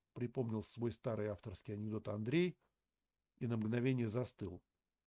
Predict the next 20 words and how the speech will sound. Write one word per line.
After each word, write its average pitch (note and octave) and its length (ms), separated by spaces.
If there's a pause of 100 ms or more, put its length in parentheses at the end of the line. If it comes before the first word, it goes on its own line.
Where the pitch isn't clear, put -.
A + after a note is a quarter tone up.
(420)
Может, B2 320
я B2+ 140
уже A#2 200
на B2+ 120
пути C3 460 (520)
к - 80
сумасшествию? C3+ 800 (1300)
И C3 80
когда C3 400
я D3+ 80
начал D3 280
двигаться D#3 420
по D#3 120
этому D3+ 360
пути? D3 460 (880)
Этому C#3+ 340
анекдоту D3 440
уже A#2+ 200
лет D3 220
пятнадцать, A2+ 720